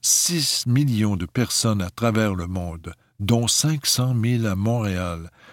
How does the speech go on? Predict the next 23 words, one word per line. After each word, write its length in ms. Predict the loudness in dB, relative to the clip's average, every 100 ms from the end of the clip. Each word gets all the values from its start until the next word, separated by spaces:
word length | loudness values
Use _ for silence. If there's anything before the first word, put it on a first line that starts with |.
| -8
manifestent 840 | 0 2 4 2 0 0 0 0 -4
pour 240 | -2 -8
presser 500 | _ -2 0 2 0
les 140 | 0 -2
gouvernements 760 | -2 0 0 0 0 0 -2
d'agir 640 | 0 0 0 0 0 0
contre 380 | -2 -4 -2 0
les 160 | 0 0
changements 560 | 0 -2 -2 -2 -4
climatiques. 840 | -4 -2 -2 -2 -4 -6 -8 -16 -20 -20 _ _ _ _ _ _ _ _ _ _ _ 2
Deux 220 | 4 4
mille 220 | 4 2
vingt 280 | 2 0 0
et 120 | -2
un, 220 | -2 -6 -12 _ _ _ -4
après 400 | -4 -2 -2 -2
trois 560 | -4 -4 -2 0 0
ans 160 | -2 -2
de 160 | -2
mobilisation 960 | -2 0 0 0 2 2 0 -2 -2 -4
par 220 | -4 -4
les 180 | -2 -2
groupes 380 | -2 -2 -2